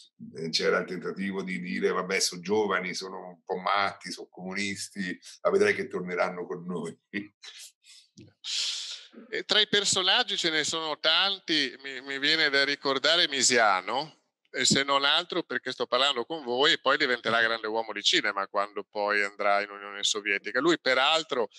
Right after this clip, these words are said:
Speaker 2: è anche stato, era stato anche a Berlino nel gennaio del diciannove, quindi la, il, il tentativo rivoluzionario tacchista, anche lì
Speaker 1: Sì, eh,
Speaker 2: una biografia
Speaker 1: Misiano
Speaker 2: molto
Speaker 1: è quello che ha
Speaker 2: complessa.
Speaker 1: portato in Italia la corazzata Potemkin. Eh,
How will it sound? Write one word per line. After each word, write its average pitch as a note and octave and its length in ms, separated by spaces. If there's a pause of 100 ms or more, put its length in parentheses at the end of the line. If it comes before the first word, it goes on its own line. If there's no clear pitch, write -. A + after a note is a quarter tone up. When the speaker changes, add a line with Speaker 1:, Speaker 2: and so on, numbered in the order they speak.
(300)
Speaker 2:
è A#2 140
anche C3 260
stato, A#2 540
era A2+ 220
stato A#2 400
anche A2+ 380
a G#2 160
Berlino G#2+ 520
nel G#2 180
gennaio G#2 480
del G2+ 100
diciannove, A2 720
quindi G#2 300
la, G2+ 120
il, G2+ 200 (120)
il G2+ 100
tentativo G#2 520
rivoluzionario G2+ 580 (260)
tacchista, A#2+ 640
anche G#2 280
lì G#2+ 240
Speaker 1:
Sì, F#2 200
eh, F2 40
Speaker 2:
una E2 320
biografia G#2+ 500
Speaker 1:
Misiano F#3+ 280
Speaker 2:
molto C3+ 160
Speaker 1:
è - 20
quello - 160
che C3+ 60
ha - 40
Speaker 2:
complessa. C#3 320
Speaker 1:
portato - 200
in B2 80
Italia C3+ 260
la A#2 100
corazzata A#2+ 400
Potemkin. G2+ 520
Eh, F2 640